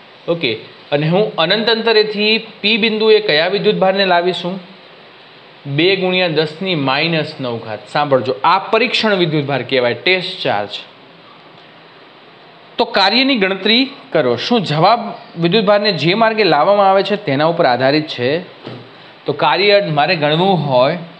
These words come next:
તો W is equal to Q delta V.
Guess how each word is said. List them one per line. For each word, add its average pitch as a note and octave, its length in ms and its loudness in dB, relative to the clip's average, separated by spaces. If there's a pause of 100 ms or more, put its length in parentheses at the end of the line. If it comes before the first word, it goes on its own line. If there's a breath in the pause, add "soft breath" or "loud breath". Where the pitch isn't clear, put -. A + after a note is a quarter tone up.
(320 loud breath)
તો C3+ 80 -6 (160)
W F#3+ 360 0
is G3 200 0
equal C#3+ 380 -2
to G#2+ 220 -8 (760)
Q G3 100 0 (240)
delta B2+ 520 0
V. A2+ 60 -8